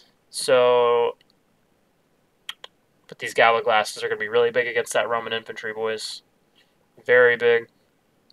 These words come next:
Okay, we'll recruit one unit of slingers, 'cause I don't think we have any missile. We have, like, one unit of missile. Unit of slingers, unit of Gala Glasses, and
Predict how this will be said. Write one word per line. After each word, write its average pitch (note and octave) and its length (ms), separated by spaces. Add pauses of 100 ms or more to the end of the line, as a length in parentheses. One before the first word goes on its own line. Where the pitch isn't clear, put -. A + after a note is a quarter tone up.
(560)
Okay, D#3 180
we'll A#3 180
recruit G#3+ 640 (1040)
one E3+ 260
unit F#3 300
of D3+ 100
slingers, C3+ 1600 (1400)
'cause - 120
I C3 40
don't B2+ 140
think C3+ 140
we C3+ 60
have B2+ 100
any B2 100
missile. A#2+ 680
We B2+ 60
have, A#2+ 120
like, B2 240
one B2+ 180
unit B2 140
of A#2 60
missile. B2 400 (680)
Unit F3 240
of G3 100
slingers, D#3 680 (120)
unit D3 240
of D3+ 100
Gala C3+ 280
Glasses, B2+ 840
and B2 1300